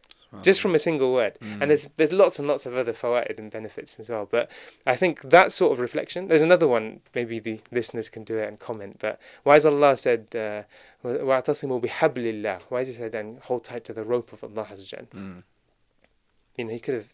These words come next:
Speaker 1: mentioned other analogies, but why rope specifically? Um, so these sorts of <coughs> reflections, I think, really, really interesting. And I think, uh, kind of diverged from your point. You know, how
Speaker 2: Okay.
Speaker 1: do people actually, uh, sh-, and should reflect?
Speaker 2: Yeah.
Speaker 1: The Qur'an's a journey. It's about beginning a step and kind of taking it.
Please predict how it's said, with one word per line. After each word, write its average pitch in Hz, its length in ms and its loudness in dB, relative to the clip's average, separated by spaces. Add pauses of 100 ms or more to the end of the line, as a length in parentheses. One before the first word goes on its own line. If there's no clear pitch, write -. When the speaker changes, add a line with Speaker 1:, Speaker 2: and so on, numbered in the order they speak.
Speaker 1:
mentioned 117 340 -10
other 117 220 -4
analogies, 107 460 -8
but 117 100 -6
why 123 140 2
rope 113 420 -4
specifically? - 680 -14 (680)
Um, 120 120 0
so 151 140 6
these 190 180 2
sorts 180 200 0
of 156 80 -2
<coughs> 147 80 6
reflections, 127 400 -4
I - 40 -6
think, 113 220 -12
really, 113 200 -8
really 104 180 -10
interesting. 113 500 -14 (100)
And 127 140 -2
I 127 60 0
think, 147 280 2 (640)
uh, 120 400 -4
kind 127 160 -6
of 110 80 -12
diverged 117 480 0
from 107 140 -8
your 104 140 -8
point. 107 380 -6 (140)
You 135 100 -4
know, 143 60 2
how 147 220 8
Speaker 2:
Okay. 165 100 10
Speaker 1:
do - 20 2
people 147 460 2
actually, 120 480 0
uh, 123 220 -10
sh-, - 140 -4
and 127 180 -6
should 151 280 0
reflect? 117 320 -4
Speaker 2:
Yeah. 87 160 -2 (220)
Speaker 1:
The 160 80 6
Qur'an's 180 400 6
a 151 60 0
journey. 123 480 -2 (360)
It's 147 180 -6
about 131 460 2
beginning 131 400 -2
a 110 60 -6
step - 520 -6
and 113 320 -12
kind 117 160 -12
of 110 100 -12
taking 117 360 -8
it. 110 160 -10